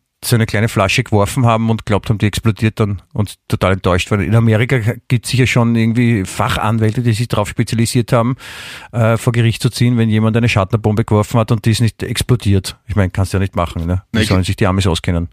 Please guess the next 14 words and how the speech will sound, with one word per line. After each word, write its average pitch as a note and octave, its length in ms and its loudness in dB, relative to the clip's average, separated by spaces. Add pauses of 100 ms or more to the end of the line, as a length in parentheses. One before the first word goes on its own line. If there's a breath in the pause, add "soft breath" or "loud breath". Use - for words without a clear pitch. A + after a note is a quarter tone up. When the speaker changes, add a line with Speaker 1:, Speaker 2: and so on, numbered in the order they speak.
(120)
Speaker 2:
Na, A2 160 -2
arg F#2+ 240 -2
wird's, A2+ 160 -2
wenn G#2 140 2
dann G#2+ 160 4
jemand G#2 220 4
einen G#2+ 100 4
Molotow-Cocktail G2 580 0
macht F#2 220 0
mit G2 100 0
einer F#2 380 0
Schatner-Bombenflasche. F2+ 1000 -2 (1800)
Das, G#2+ 180 -8 (440)
Speaker 1:
Das, - 100 -12